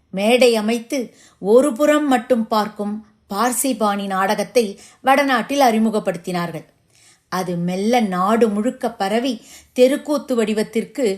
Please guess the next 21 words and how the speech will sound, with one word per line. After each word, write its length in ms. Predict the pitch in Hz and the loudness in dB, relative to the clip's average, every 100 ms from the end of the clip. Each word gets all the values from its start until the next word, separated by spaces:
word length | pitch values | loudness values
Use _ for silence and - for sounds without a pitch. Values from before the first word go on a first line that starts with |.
| - | -6
இடையூறு 520 | 208 190 220 202 220 | -4 0 2 2 0
செய்தது. 440 | 233 202 165 175 - _ _ _ _ _ _ - | -2 -2 -4 -8 -10 _ _ _ _ _ _ -10
பின்னர் 360 | 190 190 180 - | -6 -4 -6 -6
திரைப்படங்கள் 680 | 185 233 247 262 262 254 | 0 0 2 2 2 2
வந்து 300 | 240 254 294 262 247 - _ | 2 0 0 0 -2 -8 _
நாடகங்களை 720 | 240 269 277 269 254 240 226 220 | 0 4 4 2 0 2 2 2
அழித்தது 520 | 214 233 247 233 233 214 220 - | 0 0 2 2 2 0 -4 -6
இன்னொரு 420 | 240 214 190 240 233 | 0 0 0 -2 -2
திருப்பம். 420 | 196 175 175 156 _ _ _ _ _ _ _ _ - | -6 -6 -10 -12 _ _ _ _ _ _ _ _ -4
தெருக்கூத்து 580 | 262 311 349 330 311 262 | -2 -2 -2 -6 -4 -2
வடிவம் 420 | 220 214 226 190 - _ - 165 | 0 0 -2 -4 -12 _ -14 -4
இன்னும் 420 | 175 220 294 311 | 0 2 2 0
சில 220 | - 247 226 | -2 -4 -2
குறிப்பிட்ட 560 | 233 233 247 226 226 | -2 -2 -4 -4 -4
தமிழக 460 | 220 202 220 226 214 | -2 0 2 0 0
மாவட்டங்களில் 760 | 190 196 226 226 214 196 185 196 - - - | -2 0 -2 -2 -6 -4 -6 -8 -14 -20 -14
உயிர் 380 | - 226 285 285 | -4 0 0 0
பிழைத்து 380 | 262 240 254 269 214 | 2 2 2 -2 -2
வாழ்ந்து 380 | 190 208 254 277 | 2 2 0 0
கொண்டிருக்கிறது 720 | 247 240 240 233 240 233 247 220 | 0 0 -2 0 2 2 0 -2
என்பது 380 | 185 190 214 254 | -6 -4 0 0